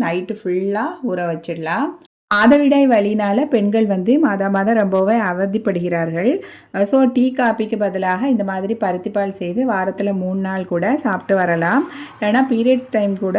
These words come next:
இந்த மூணு நாளைக்கும் இந்த பருத்தி பாலை வந்து ஒரு நாள் செய்து வச்சுக்கிட்டா மறுநாள் கூட சாப்பிடலாம். நம்ம இன்னைக்கு தேங்காய் பால் சேர்க்கறதுனால ரெண்டு நாள் வரைக்கும் கூட வச்சுக்கலாம். நல்லா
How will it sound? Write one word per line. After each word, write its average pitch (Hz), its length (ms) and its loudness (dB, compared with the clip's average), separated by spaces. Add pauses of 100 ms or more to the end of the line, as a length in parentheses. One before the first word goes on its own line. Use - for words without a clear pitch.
இந்த 285 160 2
மூணு 190 280 -2
நாளைக்கும் 185 460 -2
இந்த 240 180 -2 (460)
பருத்தி 190 320 -2
பாலை 185 280 -2
வந்து 185 260 -2
ஒரு 202 140 0
நாள் 226 200 -2
செய்து 196 300 -6
வச்சுக்கிட்டா 185 580 -6
மறுநாள் 196 440 -2
கூட 185 180 -4
சாப்பிடலாம். 170 600 -6
நம்ம 208 160 -4
இன்னைக்கு 202 260 -8
தேங்காய் 196 360 -8
பால் 208 200 -4
சேர்க்கறதுனால 180 720 -6
ரெண்டு 196 240 -6
நாள் 202 220 -4
வரைக்கும் 180 360 -8
கூட 180 180 -4
வச்சுக்கலாம். 175 600 -6 (460)
நல்லா 214 380 2